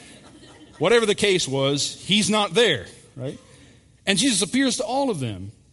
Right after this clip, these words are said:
And then the disciples, and we're gonna pick up the text in just a moment, the disciples are telling Thomas about that, about their having seen the Lord. And this is what we're told.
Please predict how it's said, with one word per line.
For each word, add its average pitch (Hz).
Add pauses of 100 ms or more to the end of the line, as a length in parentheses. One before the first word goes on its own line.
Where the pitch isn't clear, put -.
(320)
And 214
then 285
the 247
disciples, 180
and 147
we're 143
gonna 143
pick 160
up 143
the 143
text 139
in 139
just 135
a 147
moment, 156
the 139
disciples 185
are 165
telling 202
Thomas 131
about 160
that, 80 (800)
about 127
their 135
having 120
seen 117
the 101
Lord. - (280)
And 117
this 131
is 120 (340)
what 113
we're 110
told. -